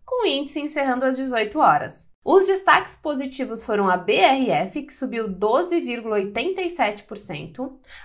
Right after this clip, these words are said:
Marfrig com alta de oito vírgula sessenta e um por cento e Minerva avançando três vírgula trinta e quatro por cento.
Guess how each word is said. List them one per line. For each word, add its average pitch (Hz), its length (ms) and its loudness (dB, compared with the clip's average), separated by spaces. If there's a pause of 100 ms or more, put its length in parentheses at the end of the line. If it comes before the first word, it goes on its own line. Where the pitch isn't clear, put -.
Marfrig 311 540 0
com 240 160 -2
alta 208 240 2
de 202 260 -6
oito 302 360 4
vírgula 233 340 0
sessenta 285 640 -4
e 269 140 -4
um 220 100 -6
por 370 140 -8
cento 311 500 -4 (320)
e 571 220 -2
Minerva 247 460 4
avançando 262 760 0
três 262 360 0
vírgula 269 260 -4
trinta 370 420 -6
e 381 60 0
quatro 277 380 4
por 302 160 -8
cento. - 500 -8